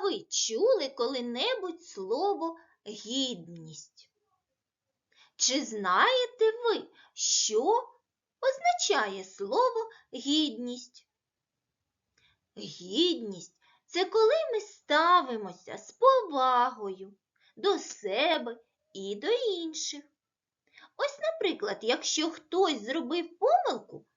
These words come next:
ми не сміємося з нього, а допомагаємо і підтримуємо, бо кожна людина заслуговує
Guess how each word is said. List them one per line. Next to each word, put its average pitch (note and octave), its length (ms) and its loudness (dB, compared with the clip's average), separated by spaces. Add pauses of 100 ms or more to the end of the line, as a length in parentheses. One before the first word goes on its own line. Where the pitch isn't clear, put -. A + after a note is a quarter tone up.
(240)
ми G#3+ 340 -2
не A3 160 -2
сміємося G4+ 1120 0
з A#4+ 400 0
нього, B3 440 -2 (400)
а D4 160 10
допомагаємо C#4 1200 -4 (120)
і G#3 140 -14
підтримуємо, E4 1120 -8 (580)
бо G4+ 240 -4
кожна A4+ 680 0
людина D4+ 520 -4
заслуговує G3+ 1080 -2